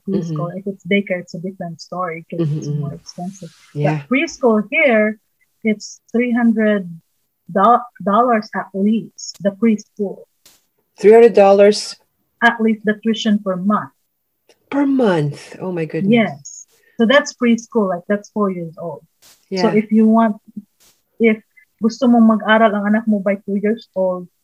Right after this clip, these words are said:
Speaker 2: Uh-uh.
Speaker 1: or three, so that's a different story. That's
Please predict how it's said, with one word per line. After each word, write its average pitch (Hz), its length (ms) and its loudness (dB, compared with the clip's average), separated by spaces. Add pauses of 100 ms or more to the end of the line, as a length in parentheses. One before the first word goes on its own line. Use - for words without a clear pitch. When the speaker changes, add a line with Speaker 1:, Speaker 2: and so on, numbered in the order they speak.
Speaker 2:
Uh-uh. 156 320 -10 (160)
Speaker 1:
or 196 80 -6 (100)
three, 196 500 -2 (140)
so 175 320 -8
that's 208 180 -4
a 208 60 -4
different 196 380 -8
story. 175 320 -6
That's 175 240 -14